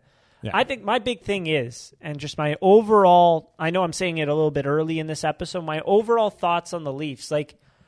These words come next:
Speaker 2: you can't over, overreact to, this is, this was an underwhelming offseason. Uh, so far,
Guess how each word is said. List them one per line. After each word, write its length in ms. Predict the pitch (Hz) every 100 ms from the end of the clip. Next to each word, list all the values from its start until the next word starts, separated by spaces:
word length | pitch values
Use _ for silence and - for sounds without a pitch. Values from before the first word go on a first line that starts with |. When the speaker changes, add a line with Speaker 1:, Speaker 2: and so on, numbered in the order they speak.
| _ _ _ -
Speaker 2:
you 100 | 185
can't 300 | - 247 240 _ _ _ _ -
over, 560 | 208 208 202 196 196 196
overreact 1000 | 190 190 180 190 175 160 160 156 160 _
to, 280 | 165 147 135 _ _
this 280 | 190 180 202
is, 160 | 214 190
this 200 | 214 190
was 200 | 226 190
an 80 | 190
underwhelming 560 | 180 170 165 156 151
offseason. 540 | 139 123 - - - - _ _
Uh, 220 | 160 160
so 260 | 160 208 220
far, 480 | - 175 170 180